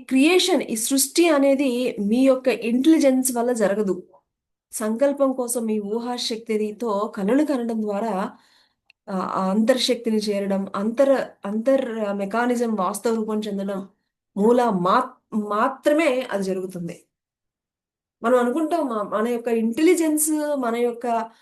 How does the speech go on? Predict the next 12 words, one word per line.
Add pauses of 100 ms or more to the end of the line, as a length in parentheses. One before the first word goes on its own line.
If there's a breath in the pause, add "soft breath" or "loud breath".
(420 soft breath)
ఇదితోనే
అన్నీ
అయిపోతున్నాయి
అని
అనుకుంటే,
కేవలం
అది
మే-,
మన
యొక్క
అజ్ఞానం
మాత్రమే.